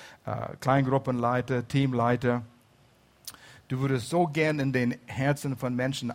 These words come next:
eingreifen und den Schalter ändern, damit das Problem gelöst werden, eine Einstellung vielleicht zu ändern.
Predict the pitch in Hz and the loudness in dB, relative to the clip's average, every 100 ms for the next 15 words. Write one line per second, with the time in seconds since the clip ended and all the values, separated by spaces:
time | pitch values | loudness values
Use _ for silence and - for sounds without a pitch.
0 | - 127 135 131 120 120 120 117 110 - | -4 -4 -4 -2 -4 -6 -10 -10 -10 -8
1 | 139 143 131 107 - - - _ - 185 | -6 -6 -4 -6 -8 -20 -20 _ 4 6
2 | 180 160 160 143 - - - 147 165 147 | 8 8 6 4 -4 -20 -4 0 0 0
3 | 160 165 180 185 202 226 - 156 139 127 | 0 2 8 12 12 12 10 8 8 10
4 | 135 151 202 202 - 175 151 156 143 131 | 8 8 8 6 8 8 8 4 6 6
5 | 120 139 131 123 117 98 | 4 -2 0 0 0 -2